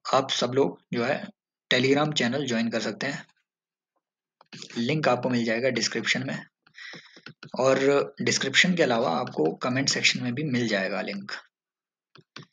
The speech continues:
राइट? And अगर आप साइंस and टेक के लिए worried हैं, पूरी चिंता मत कीजिए, बिल्कुल भी नहीं कीजिए, ठीक है? बीस फेब तक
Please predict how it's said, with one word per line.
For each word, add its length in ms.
राइट? 160
And 500
अगर 200
आप 140
साइंस 380
and 140
टेक 260
के 80
लिए 260
worried 300
हैं, 240
पूरी 240
चिंता 240
मत 240
कीजिए, 360
बिल्कुल 340
भी 80
नहीं 160
कीजिए, 440
ठीक 120
है? 260
बीस 560
फेब 160
तक 280